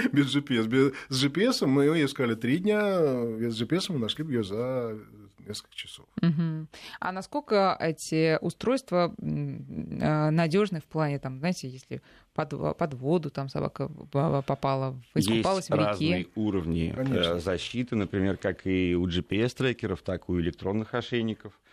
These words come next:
Speaker 3: И, безусловно, можно купить какое-то барахло, животное попадет под дождь и даже может получить травму, да, в таких устройствах.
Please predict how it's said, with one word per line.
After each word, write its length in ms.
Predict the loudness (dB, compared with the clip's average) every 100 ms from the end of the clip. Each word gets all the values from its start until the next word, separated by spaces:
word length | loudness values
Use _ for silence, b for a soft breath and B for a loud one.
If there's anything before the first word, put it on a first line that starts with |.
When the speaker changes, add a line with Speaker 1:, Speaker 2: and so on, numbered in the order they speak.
| b b _
Speaker 3:
И, 220 | 0 2
безусловно, 680 | 2 0 0 0 2 2 2
можно 440 | 2 2 0 -2 -4 _
купить 360 | -8 -2 -2 -2
какое-то 420 | -2 0 0 -2
барахло, 680 | 0 0 -2 -2 -2 -2 -4 B B -18 -6
животное 460 | 0 2 2 0 -2
попадет 560 | -2 -4 -2 -2 -2
под 220 | -4 -2
дождь 360 | -2 -2 -4 -6
и 40 |
даже 280 | -2 -2 0
может 260 | -2 -4 -2
получить 340 | -4 -4 -6 -4
травму, 400 | -2 -2 -4 -8
да, 140 | -6
в 40 |
таких 300 | -8 -10 -8 -8
устройствах. 600 | -4 -2 -2 -4 -12